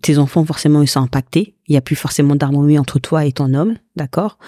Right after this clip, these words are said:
Donc, euh, c-, cet enfant, il va rechercher de l'amour dehors, d'accord ? Il suffit que quelqu'un le valorise un petit peu, eh ben, écoute, c'est mieux qu'à la maison, parce qu'à la maison, c'est froid, tu vois ?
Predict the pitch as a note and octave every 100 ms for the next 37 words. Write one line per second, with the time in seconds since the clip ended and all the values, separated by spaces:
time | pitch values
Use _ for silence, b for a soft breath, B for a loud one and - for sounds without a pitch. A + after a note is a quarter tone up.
0 | B B - D3 C3+ - C#3+ C#3 C3+ C#3
1 | D3 - - - - C#3 C#3+ E3 E3 C3+
2 | - C#3+ - D3+ C3+ C3 F3 - D3+ C3+
3 | G3 - _ _ _ _ _ _ - C3+
4 | - F#3+ - b b b b b - D3
5 | C3 D#3 C#3 D#3 C#3 D3+ C#3+ C#3+ C#3 C#3+
6 | C#3+ C3+ C3 - F3+ C3 B2 - - B2+
7 | C3+ - C#3 C3+ C3 C#3 - _ _ -
8 | B2+ C#3 C3 B2+ D3 - - C3+ C3+ _
9 | _ _ _ _ - - C3